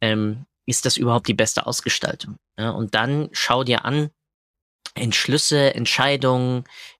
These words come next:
Innovationen oder neue Ideen, die aus diesen Sachen abgeleitet wurden,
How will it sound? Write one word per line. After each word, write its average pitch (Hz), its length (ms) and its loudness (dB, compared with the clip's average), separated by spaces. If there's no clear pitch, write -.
Innovationen 120 1160 0
oder 117 140 2
neue 113 260 4
Ideen, 127 400 2
die 123 180 -4
aus 135 300 0
diesen 120 300 -2
Sachen 113 240 -2
abgeleitet 135 760 0
wurden, 107 320 0